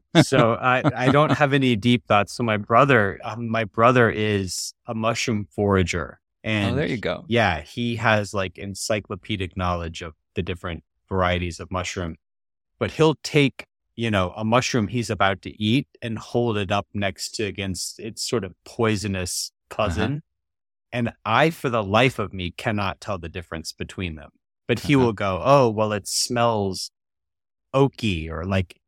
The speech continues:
Speaker 2: "It has a blue streak," or something. They all look the same to me. So, uh, i-, in those days, my brother would have been a good one to have on your team. But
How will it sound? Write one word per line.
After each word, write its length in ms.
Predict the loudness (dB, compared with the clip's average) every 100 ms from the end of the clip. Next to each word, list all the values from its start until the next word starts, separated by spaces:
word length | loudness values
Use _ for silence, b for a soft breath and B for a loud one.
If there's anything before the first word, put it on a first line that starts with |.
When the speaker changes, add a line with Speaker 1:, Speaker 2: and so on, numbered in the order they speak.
| -12
Speaker 2:
"It 100 | 0
has 220 | 2 4
a 60 |
blue 320 | 2 2 2 2
streak," 420 | 0 -2 -2 -2
or 80 | -4
something. 420 | -2 -4 -6 -14 _ _ _
They 100 | 4
all 160 | 6
look 220 | 6 2 0
the 80 |
same 300 | -2 0 0
to 120 | -2 -6
me. 300 | -6 -8 -14 _ _ _
So, 380 | 2 4 4 4
uh, 380 | 0 0 -2 -4 -8
i-, 160 | -8 -2
in 180 | 2 6
those 280 | 6 6 4
days, 360 | 4 4 2
my 120 | -2 -2
brother 360 | 2 2 2
would 140 | 0 -2
have 100 | -4
been 120 | -6
a 80 | -4
good 200 | -6 -6
one 140 | -6
to 80 | -4
have 240 | -2 -2
on 140 | -2 -8
your 140 | -10
team. 420 | -8 -6 -6 -6 -10
But 140 | -14